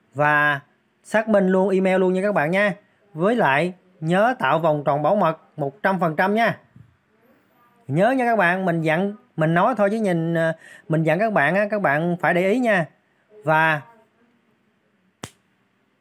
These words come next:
ai chưa làm thì hãy làm đi ha. Rồi, thì, à, mình xem nó còn có khoảng, à, mấy giây nữa hả các bạn, rớt rồi nè. Không, các bạn thấy nó rớt nè.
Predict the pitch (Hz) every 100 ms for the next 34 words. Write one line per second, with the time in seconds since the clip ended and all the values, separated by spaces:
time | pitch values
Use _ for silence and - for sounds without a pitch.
0 | _ _ _ 185 190 185 196 165 156 151
1 | 143 170 175 147 170 190 180 - - -
2 | - - _ _ _ _ _ _ _ _
3 | _ _ _ _ 151 165 170 - _ _
4 | - 165 165 165 160 160 180 190 185 208
5 | 202 147 156 196 147 151 214 175 175 233
6 | 214 180 160 196 156 170 208 247 160 135
7 | _ _ _ _ - 170 202 151 156 202
8 | 196 233 233